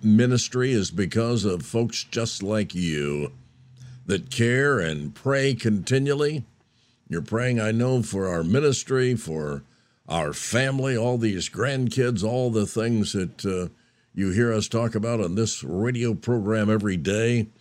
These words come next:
And so I know that we're being sustained by God's people who are lifting us up. The enemy just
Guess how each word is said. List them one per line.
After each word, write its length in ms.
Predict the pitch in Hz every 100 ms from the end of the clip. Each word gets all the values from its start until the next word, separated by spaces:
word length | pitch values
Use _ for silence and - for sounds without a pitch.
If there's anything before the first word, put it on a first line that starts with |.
| _ _ _ _ -
And 220 | 92 95
so 240 | - 110 101
I 220 | 113 127
know 680 | 110 101 113 135 98 76 71
that 220 | 69 65
we're 160 | 85 90
being 300 | 95 92 85
sustained 680 | 85 80 - 101 78 71
by 160 | 73 73
God's 480 | 69 104 101 87 73
people 560 | 92 69 71 65 64 - _ _ _ _ -
who 60 |
are 100 | 78
lifting 580 | 80 95 117 - 113 110
us 240 | 107 104 95
up. 280 | 67 62 - _ _ _ _ _
The 160 | 71 80
enemy 360 | 117 120 120
just 560 | 107 - 101 107 107 -